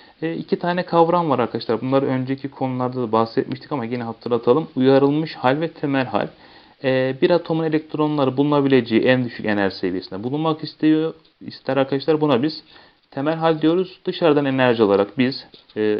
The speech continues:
elektronları ne yapabiliyoruz? Daha üst enerji katmanlarını çıkartabiliyoruz. Bu da uyarılmış hal olarak karşımıza çıkıyor. Temel hal hatırlatalım. Uyarılmış hale göre daha kararlı bir yapıya sahip. Mesela bakın burada lityum örneğini vermişiz. Bir S iki, iki S bir şeklinde sıralıyoruz. Bu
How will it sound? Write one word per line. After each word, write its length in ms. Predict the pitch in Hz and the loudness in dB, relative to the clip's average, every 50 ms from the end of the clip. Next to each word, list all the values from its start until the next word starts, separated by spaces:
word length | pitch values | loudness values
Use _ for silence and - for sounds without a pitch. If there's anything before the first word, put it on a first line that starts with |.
| - - | -4 -4
elektronları 880 | - 127 123 127 123 - - - 127 120 110 107 107 104 101 101 104 127 | -2 0 0 0 0 -4 -6 -4 -2 0 0 0 -2 -2 -2 -2 0 0
ne 40 | 139 | 0
yapabiliyoruz? 560 | 131 110 110 98 87 95 92 107 135 135 - | 2 4 2 2 2 0 -2 -2 -2 -2 0
Daha 220 | 123 120 117 120 | 2 4 4 4
üst 180 | 120 120 - - | 4 2 -2 -6
enerji 320 | 107 110 110 107 107 104 | -6 -2 -2 -2 -2 -2
katmanlarını 540 | - - 107 - - 95 92 87 90 87 90 | -4 -4 -6 -6 -6 -8 -10 -10 -10 -12 -14
çıkartabiliyoruz. 800 | - - - - 143 135 131 - 143 139 143 139 143 151 151 151 - | -16 -16 -4 0 0 2 2 2 0 0 0 0 0 0 0 -2 -2
Bu 100 | 151 135 | 0 2
da 200 | 120 135 151 - - - - - - - - - _ _ - | 4 2 2 0 -8 -20 -20 -20 -20 -20 -20 -20 _ _ -2
uyarılmış 460 | 135 135 147 143 143 147 151 151 139 | 2 4 6 6 4 2 0 -2 -2
hal 160 | - 120 104 101 | -2 0 0 2
olarak 340 | 92 95 95 90 90 87 | 2 2 0 0 -2 -4
karşımıza 580 | - - 110 107 101 - 107 101 92 90 87 85 | -4 0 0 0 0 0 -2 -4 -2 -4 -4 -6
çıkıyor. 440 | - - 147 - 175 170 170 170 170 - _ _ - - _ _ _ - | -6 -6 -6 -4 -2 -2 -2 -2 -4 -8 _ _ -20 -20 _ _ _ -10
Temel 320 | - 170 160 165 160 147 | -8 -6 -2 0 0 2
hal 180 | 131 117 113 117 | 2 2 2 2
hatırlatalım. 680 | 120 127 127 - 135 123 110 - 104 104 131 156 180 - - | 0 -2 -2 2 2 2 4 4 4 4 4 2 -2 -4 0
Uyarılmış 460 | 135 127 127 123 120 117 110 104 - | 2 6 6 6 6 4 0 -4 -2
hale 240 | 98 95 90 85 87 | -2 0 0 0 -2
göre 280 | 85 92 107 131 143 131 | -2 0 0 0 0 0
daha 240 | 131 127 131 123 120 | 0 0 0 0 -2
kararlı 480 | - - 104 98 95 95 98 104 101 | -2 0 0 2 2 2 2 0 0
bir 100 | 135 147 | 0 2
yapıya 320 | 143 135 117 113 - 120 110 | 2 2 2 4 2 2 2
sahip. 360 | - - - 92 90 87 - - _ - | 0 0 -2 -2 -2 -2 -6 -10 _ -10
Mesela 260 | 151 147 - 151 143 | -8 -2 2 2 4
bakın 240 | 147 139 143 151 147 | 2 2 0 -2 -2
burada 140 | 143 139 | -2 -2
lityum 300 | 147 147 139 - 151 143 | -2 -4 -4 -4 -6 -4
örneğini 340 | 143 139 143 143 143 143 139 | -2 -2 -2 -2 -4 -2 2
vermişiz. 600 | 123 104 95 92 92 95 - - 180 196 - - - - - - - - _ _ - | 2 4 4 2 0 -6 -8 -6 -8 -8 -8 -12 -20 -20 -20 -20 -20 -20 _ _ -4
Bir 180 | 143 165 170 | 0 0 0
S 340 | 160 - - - 131 127 123 | 0 0 4 6 8 8 8
iki, 200 | 127 127 - 165 | 6 2 -2 -6
iki 140 | 156 - - | -6 -8 -8
S 260 | - - 156 151 151 | -4 -2 0 0 0
bir 60 | 151 | -2
şeklinde 240 | 147 143 127 123 120 | -4 -4 -6 -6 -8
sıralıyoruz. 540 | - - 160 147 127 110 123 147 160 160 160 | -4 0 2 2 4 4 2 0 0 0 4
Bu 220 | 165 156 175 160 | 4 4 4 2